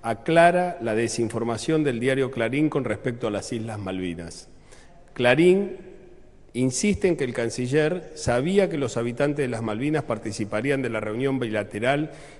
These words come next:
entre los cancilleres del Reino Unido y la Argentina solicitada por nuestro país.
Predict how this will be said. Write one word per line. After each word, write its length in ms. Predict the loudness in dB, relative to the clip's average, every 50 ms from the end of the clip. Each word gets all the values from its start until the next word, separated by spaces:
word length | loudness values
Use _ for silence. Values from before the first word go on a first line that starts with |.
| -20 -8 0
entre 320 | 0 2 2 2 -2 -2
los 140 | -2 -4 -4
cancilleres 520 | -4 -6 -6 -4 -6 -2 0 0 0 2 0
del 140 | 0 -2
Reino 320 | 0 0 -2 -2 0 -2 -2
Unido 320 | 0 0 0 0 0 0
y 60 | -2
la 80 | -2 -4
Argentina 520 | -4 -6 -6 -8 -8 -4 -2 0 0 0
solicitada 680 | -2 -2 -4 -6 -6 -6 -8 -8 -4 0 2 2 2 0
por 160 | -2 -8 -8 -8
nuestro 300 | -10 -10 -10 -10 -12 -8
país. 500 | -8 -8 -8 -8 -10 -10 -12 -16 -18